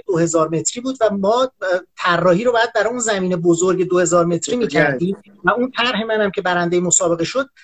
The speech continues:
Speaker 1: اه، این چیزی نبود
Speaker 2: روی
Speaker 1: که
Speaker 2: اون
Speaker 1: ساخته شد.
Speaker 2: اسکیل.
Speaker 1: اصلاً یه طرح، بله، اصلاً یه طرح دیگری بود برای زمین خیلی بزرگتری. بعد از یه مدتی اون موقع کارفرمای پروژه اومد گفتش که ما زمین بغلی رو نتونستیم بخریم و تو همین زمین فعلی می‌خوایم بسازیم. زمین فعلی هم یه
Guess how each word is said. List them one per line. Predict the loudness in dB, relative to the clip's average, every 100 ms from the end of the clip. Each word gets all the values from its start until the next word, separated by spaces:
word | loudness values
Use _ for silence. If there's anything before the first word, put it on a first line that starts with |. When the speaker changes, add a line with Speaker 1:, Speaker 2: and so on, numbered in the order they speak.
| -20 _ 0
Speaker 1:
اه، | 2 2 0
این | -2
چیزی | -2 -2
نبود | 2 6
Speaker 2:
روی | 8
Speaker 1:
که | 8
Speaker 2:
اون | 4
Speaker 1:
ساخته | 2 0 -2
شد. |
Speaker 2:
اسکیل. | -4 -4
Speaker 1:
اصلاً | -4 -4 -4
یه | -6
طرح، | -2 0 0 0
بله، | 0 2 2 0
اصلاً | -2 -2
یه | -8 -8
طرح | -8 -8 -10
دیگری | -10 -2 0 2 -2
بود | -4 -2 -2 -6 -18 -20 _ 0
برای | 2 4 4 2
زمین | 0 0 0 -2 -4
خیلی | -2 -2 0
بزرگتری. | 0 2 0 0 -2 0 0 0 -4 _ _ _ _ _
بعد | 2 2 2
از | 0 0
یه | -2
مدتی | -2 0 2 0 -2
اون | -2
موقع | -2 -2
کارفرمای | -2 -2 -2 -2 -2 -4
پروژه | -2 -2 0
اومد | -2 -4 -2
گفتش | -4 -4 -4
که | -4
ما | -2 0
زمین | 0 0 0
بغلی | 0 0 -2
رو | -2
نتونستیم | -4 -4 -4 -2 -2
بخریم | -2 -2 -4 -2
و | -4
تو | -4
همین | -4 -2
زمین | -2 0 0 -2
فعلی | 0 2 2 0
می‌خوایم | -2 -2 0
بسازیم. | -2 -2 -4
زمین | -4 -4 -4 -4
فعلی | 2 2 0
هم |
یه | -6